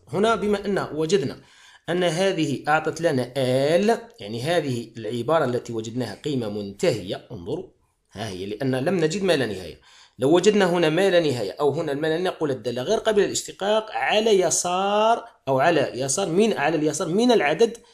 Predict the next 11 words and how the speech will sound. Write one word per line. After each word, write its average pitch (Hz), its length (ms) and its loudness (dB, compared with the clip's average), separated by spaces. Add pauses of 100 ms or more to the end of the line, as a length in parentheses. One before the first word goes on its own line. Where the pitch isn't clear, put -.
(180)
الناقص 175 340 2
واحد، - 260 -6 (340)
لكن 220 340 4
هنا 196 160 4
وجدناها 156 460 0
قيمة 143 280 -4
منتهية، 151 400 -4
فنقول 170 800 -2 (760)
هكذا 131 540 -8
الدالة 131 800 -10 (640)
اف 131 640 -4